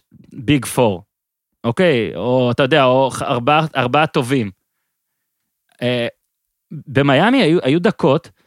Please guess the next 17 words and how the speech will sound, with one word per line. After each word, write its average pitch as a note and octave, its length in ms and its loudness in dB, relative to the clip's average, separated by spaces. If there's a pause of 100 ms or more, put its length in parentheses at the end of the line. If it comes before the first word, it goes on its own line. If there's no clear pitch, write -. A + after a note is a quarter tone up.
(240)
שאני C3+ 640 2
הרגשתי F3+ 400 0
ככה, B2+ 280 0
שלא D#3 220 2
משנה F#3 500 2
מי F3+ 100 0
יסיים F#3 300 0
את F3+ 80 -4
ההתקפה, F#3 340 0
הייתי F#3 280 2
סטייב F3 260 -2
בסל, F3 360 0
כי - 80 -6
פתאום F3+ 260 0
הדה-ביו, D3+ 580 2 (720)
אה, C3 200 0
ב-, B2+ 260 2